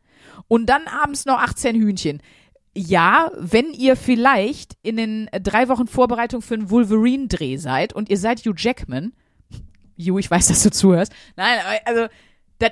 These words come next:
ist vielleicht nochmal was anderes, wenn du das als Schauspieler, als dein Beruf begleitet von Ernährungscoach macht oder wenn ihr euch selber überlegt, so, jetzt aber den vierten Proteinshake am Tag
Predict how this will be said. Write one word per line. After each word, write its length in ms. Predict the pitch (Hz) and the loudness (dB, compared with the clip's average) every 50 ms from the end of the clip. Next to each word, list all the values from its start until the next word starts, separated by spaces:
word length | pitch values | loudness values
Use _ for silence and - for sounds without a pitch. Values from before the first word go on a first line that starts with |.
| - | 0
ist 160 | 277 277 - | -4 -6 -4
vielleicht 280 | - 330 269 262 - - | -2 0 2 2 2 4
nochmal 200 | 277 262 240 233 | 4 4 6 6
was 120 | 226 214 - - | 4 2 0 -2
anderes, 500 | - 262 302 294 240 196 202 220 - - | -8 -4 0 2 2 4 4 2 0 0
wenn 120 | 214 214 | -2 0
du 80 | 220 214 | 0 2
das 180 | 196 208 202 - | 2 2 0 0
als 340 | - 196 196 - - - - _ | 0 -2 -2 -2 -4 -8 -10 _
Schauspieler, 720 | - - - - 220 208 233 - 320 - - 254 247 226 180 | -12 -8 -2 2 4 6 6 6 4 2 -2 -2 0 0 0
als 160 | - 214 208 | 0 -4 -6
dein 240 | - 208 196 202 190 | -6 -6 -8 -6 -4
Beruf 460 | 175 170 160 175 240 277 294 - - | -4 -4 -2 0 0 0 0 -2 -8
begleitet 680 | - 202 196 160 196 185 185 190 233 247 - - 254 214 | -14 -14 -10 -6 -4 -2 0 0 -2 -2 -6 -8 -10 -10
von 200 | - - 220 208 | -8 -6 -6 -6
Ernährungscoach 800 | 180 180 180 196 233 247 214 190 180 - - - 175 160 175 185 | -6 -6 -6 -4 -4 -4 -2 -4 -6 -8 -8 -4 -4 -4 -4 -4
macht 180 | 180 190 247 - | -6 -8 -6 -4
oder 220 | 214 220 208 196 | -4 -4 -4 -4
wenn 100 | 214 214 | -4 -4
ihr 120 | 214 233 | -4 -4
euch 140 | 214 220 185 | -4 -4 -2
selber 320 | 185 196 240 262 233 180 147 | -2 -2 0 2 2 2 2
überlegt, 520 | 170 160 147 143 139 151 180 - - - - - - - - _ | 2 2 2 2 2 2 0 0 -2 -10 -20 -20 -20 -20 -20 _
so, 240 | - - 190 - - - - _ _ | -6 -4 -4 -4 -4 -6 -16 _ _
jetzt 220 | - 202 254 - - | -2 -2 -2 0 0
aber 140 | 190 220 | 0 2
den 100 | 208 202 | 2 0
vierten 340 | - - - 262 302 - 214 | 0 -2 0 0 0 0 0
Proteinshake 840 | - - 226 220 - 226 - 202 214 208 190 - - 165 156 170 - | 0 2 4 4 2 0 -2 0 0 0 0 -2 -2 -2 -2 -2 -2
am 160 | - 156 151 - | -4 -6 -4 -2
Tag 240 | - 185 - - | 0 0 0 0